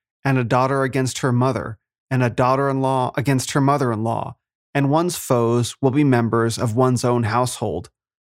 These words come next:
Matthew ten thirty-four to thirty-six.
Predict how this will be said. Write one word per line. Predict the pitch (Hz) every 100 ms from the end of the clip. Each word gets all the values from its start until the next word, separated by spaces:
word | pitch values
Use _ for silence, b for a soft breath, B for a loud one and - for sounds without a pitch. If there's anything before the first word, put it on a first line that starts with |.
| _ _ _
Matthew | 123 120 113 135 131
ten | - 117 107 107 - _ _
thirty-four | - 120 127 - 117 107 110
to | - 120
thirty-six. | 123 117 113 - 120 - -